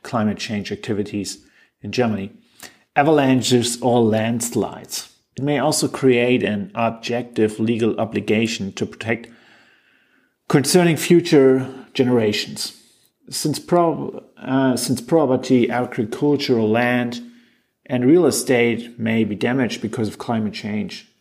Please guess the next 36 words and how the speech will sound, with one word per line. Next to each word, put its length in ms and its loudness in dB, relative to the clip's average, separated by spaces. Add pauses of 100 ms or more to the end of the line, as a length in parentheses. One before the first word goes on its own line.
(100)
uh, 220 -16
for 240 -12
example, 540 -2
due 240 -2
to 160 -4
rising 340 -2
sea 260 0
levels 420 4
or 40 -6
because 360 0
of 140 -4
droughts, 380 2 (600)
the 80 4
fundamental 520 4
property 440 2
right 280 0
also 420 0
includes 600 -4
an 80 -2
obligation 840 -2 (360)
on 100 -4
the 80 0
part 260 -2
of 180 -6
the 80 -4
state 540 2
to 100 -6
protect 520 -8
property 460 -2
concerning 540 -2
the 60 0
property 440 -4
hazards 540 -6
of 120 -12
climate 540 -6 (360)
change. 520 -10